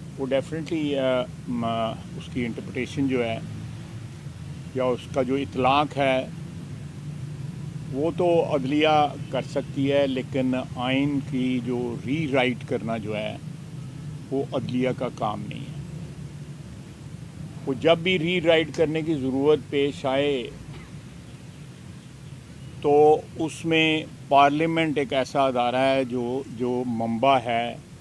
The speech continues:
या बर्थ प्लेस है वो आइन की। आइन वहीं से बना, वहीं से उसमें तरामीम हुई और आइंदा भी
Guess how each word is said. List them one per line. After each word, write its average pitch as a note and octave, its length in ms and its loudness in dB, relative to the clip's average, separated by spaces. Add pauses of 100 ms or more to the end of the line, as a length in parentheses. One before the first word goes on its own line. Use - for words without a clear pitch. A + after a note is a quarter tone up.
(680)
या B2 200 2
बर्थ C3+ 360 2 (140)
प्लेस B2+ 400 -2
है B2 140 2
वो A2+ 360 -4 (260)
आइन A2 200 -6
की। - 240 -16 (2250)
आइन D#3 420 6 (420)
वहीं C3 360 2
से E3 180 4
बना, C3+ 480 4
वहीं C3 460 0
से C#3+ 240 4
उसमें C3 400 0
तरामीम B2 540 0
हुई B2 440 -2 (720)
और C#3 120 8
आइंदा D3+ 320 6
भी D#3+ 160 2